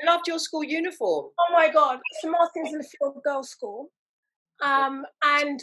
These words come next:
Speaker 2: we had, my mum went to this one shop that sold all of the school uniforms, and she spent a hundred and five pounds. And for that, I got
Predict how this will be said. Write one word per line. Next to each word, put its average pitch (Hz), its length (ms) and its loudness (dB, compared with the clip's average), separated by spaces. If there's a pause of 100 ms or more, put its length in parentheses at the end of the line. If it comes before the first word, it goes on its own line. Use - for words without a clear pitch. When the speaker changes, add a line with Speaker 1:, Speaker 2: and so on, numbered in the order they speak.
(120)
Speaker 2:
we 311 220 -4
had, 285 520 0 (360)
my 330 260 6
mum 311 480 4
went 320 280 4 (120)
to 294 300 -6
this 277 180 -10
one 311 440 0
shop - 440 -2
that 269 160 -8
sold 277 260 -4 (100)
all 320 220 -2
of 320 80 -6
the 311 80 -12
school 285 240 -12
uniforms, 247 380 -12 (420)
and 285 100 -6
she 330 120 -8
spent 294 200 -2
a 277 40 -4
hundred 381 240 0
and 381 80 -2
five 349 340 0
pounds. 247 560 -4 (460)
And 277 160 -8
for 311 140 -4
that, 349 220 4
I 294 100 0
got 311 220 0